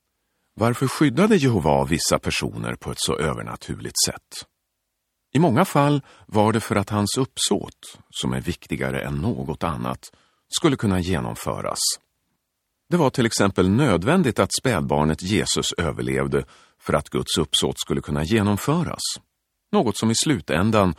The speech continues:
skulle vara till nytta för hela mänskligheten. Berättelserna om hur Jehova har använt sin kraft till att beskydda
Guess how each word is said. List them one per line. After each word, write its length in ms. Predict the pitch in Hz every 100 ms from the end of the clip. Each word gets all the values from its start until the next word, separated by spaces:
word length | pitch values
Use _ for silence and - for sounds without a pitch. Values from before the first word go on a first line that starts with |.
| -
skulle 260 | - - 82
vara 220 | 78 78
till 140 | - 95
nytta 340 | 90 - 65
för 160 | - 60
hela 300 | 52 57 58
mänskligheten. 920 | 85 87 - 57 69 - - - - _ _ _ _ _ _ _ _ _ _ _ _ _ _ -
Berättelserna 720 | 80 92 - 104 - 107 104
om 200 | 90 95
hur 120 | 95
Jehova 520 | 98 104 92 85 85 85
har 240 | 92 98
använt 480 | 101 80 80 82 -
sin 120 | 92
kraft 420 | - 78 76 -
till 140 | - 78
att 140 | -
beskydda 640 | 92 - 80 69 62 71